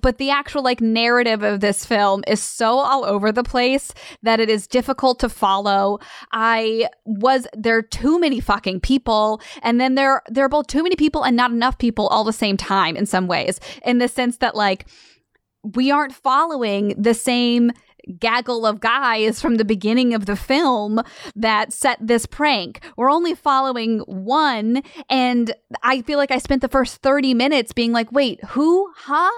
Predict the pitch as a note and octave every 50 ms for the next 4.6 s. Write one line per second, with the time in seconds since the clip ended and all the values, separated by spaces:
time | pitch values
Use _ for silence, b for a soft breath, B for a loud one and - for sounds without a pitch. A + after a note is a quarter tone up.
0 | A4+ b b b b b b _ A#3+ B3+ D4+ D#4+ D4+ D#4+ F4+ E4+ E4 - - D4+
1 | D4+ D4+ C#4 B3+ A#3+ C#4 C#4+ C4+ A3+ A3 G#3 - B3+ C#4+ D4 - C4 B3+ A#3+ A3
2 | - - A3+ B3 C#4+ C#4+ - F4+ F4+ D4+ - - F4+ F4 - - F4 E4+ F4 F4
3 | F4 F4 - F4+ F4 E4+ E4+ F4 C#4+ F4 F4+ F4+ E4 - C4+ B3 C4+ C4+ C4 C4
4 | B3+ C#4+ E4 G4 G#4 E4+ C#4 B3 A3+ A3+ B3 C4+